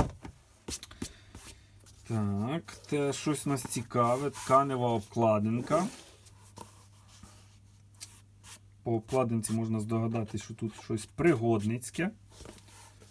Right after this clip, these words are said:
Фрегати ідуть на абордаж. Ком. Ульріх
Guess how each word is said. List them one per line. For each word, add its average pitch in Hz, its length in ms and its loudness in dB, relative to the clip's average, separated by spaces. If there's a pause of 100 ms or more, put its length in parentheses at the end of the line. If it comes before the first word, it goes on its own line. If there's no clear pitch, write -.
(1040)
Фрегати 139 760 2
ідуть 131 400 -2
на 131 200 2
абордаж. 110 720 -2 (240)
Ком. 107 380 2 (3000)
Ульріх 156 760 2